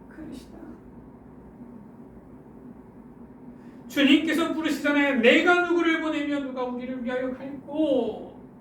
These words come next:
주님의 이 탄식이 있는데, "아유, 주님, 나는 몰라요. 그냥 나는 구원받은 거 감사하긴 한데, 아유, 나는 그냥, 아유, 아무것도 그냥 하고 싶지 않아요."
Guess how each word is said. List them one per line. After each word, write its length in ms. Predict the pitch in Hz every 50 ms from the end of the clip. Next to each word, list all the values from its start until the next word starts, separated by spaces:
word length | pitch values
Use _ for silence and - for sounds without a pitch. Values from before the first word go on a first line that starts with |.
| - -
주님의 380 | - - 254 262 262 262 262 262
이 120 | 247 233
탄식이 420 | - 247 254 254 240 - - - -
있는데, 360 | 262 240 226 - - - - - - - - - - - - - -
"아유, 340 | - 226 240 262 277 269 254
주님, 300 | - 254 247 247 247 233
나는 340 | 233 247 240 240 247 240
몰라요. 580 | 233 226 214 240 254 254 254 226 220 220 208 - -
그냥 320 | - 208 202 190 - 202
나는 320 | 190 185 185 220 - - -
구원받은 560 | - - 113 113 113 104 90 90 - - -
거 120 | - - -
감사하긴 580 | - - 85 85 - - - - - 233 226
한데, 380 | 233 254 254 247 233 208 208 202
아유, 340 | 202 185 185 190 190 170 -
나는 280 | - 147 170 185 -
그냥, 580 | - - - 226 175 147 147 - - - 135 131
아유, 140 | 139 151 151 139 131 131
아무것도 500 | - - - - - - - - - - -
그냥 180 | - - -
하고 160 | - - -
싶지 260 | - - - - - -
않아요." 640 | - - - - - - 320 - - - - -